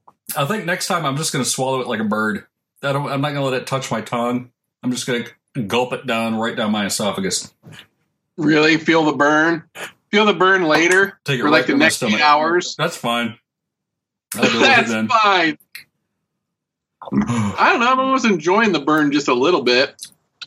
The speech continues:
Speaker 1: It's hot, but
Speaker 2: It is hot. <clears throat>
Speaker 1: it tasted good, but,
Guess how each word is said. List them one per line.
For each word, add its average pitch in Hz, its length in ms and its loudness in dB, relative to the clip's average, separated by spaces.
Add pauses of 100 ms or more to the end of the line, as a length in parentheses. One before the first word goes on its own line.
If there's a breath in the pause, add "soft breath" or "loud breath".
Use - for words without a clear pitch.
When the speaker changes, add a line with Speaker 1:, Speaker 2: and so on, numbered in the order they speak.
(680)
Speaker 1:
It's 190 180 -2
hot, 180 360 -4 (300)
but 120 280 -4 (160)
Speaker 2:
It 151 140 2
is 175 200 0
hot. 117 400 2
<clears throat> - 40 -4
Speaker 1:
it 185 420 2
tasted 196 340 -4
good, 117 280 -2
but, 85 180 -10